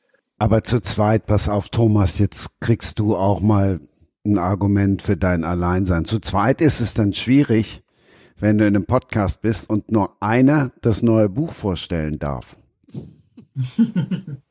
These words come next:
Speaker 2: Das glaube ich gar nicht, weil wir spielen uns, vielleicht hast du das auch schon gemerkt, Christian, wir spielen uns ja auch die Bälle gegenseitig so zu, dass man, dass dann der eine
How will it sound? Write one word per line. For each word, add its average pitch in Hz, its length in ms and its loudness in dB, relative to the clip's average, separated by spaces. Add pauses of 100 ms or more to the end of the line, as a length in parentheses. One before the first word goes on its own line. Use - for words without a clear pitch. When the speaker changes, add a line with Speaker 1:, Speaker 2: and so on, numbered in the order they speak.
(1400)
Speaker 2:
Das - 200 -2
glaube 214 360 4
ich 214 240 -4
gar 220 200 0
nicht, 220 220 -8
weil 175 180 0
wir 196 100 -8
spielen 233 360 -6
uns, 196 220 -2
vielleicht 180 280 -8
hast 208 180 -2
du - 40 -12
das 175 240 -6
auch 170 80 -14
schon 180 300 -10 (480)
gemerkt, 190 500 -6
Christian, 180 320 -6
wir 180 60 -10
spielen 202 300 -4
uns 185 160 0
ja 175 100 0
auch 175 40 -12
die 175 120 -12
Bälle 196 260 -8
gegenseitig 185 640 -6
so 160 120 -2
zu, 208 340 -2
dass 175 200 0
man, 175 240 -12
dass 170 200 -2
dann 165 180 -8
der - 180 -6
eine 185 400 -2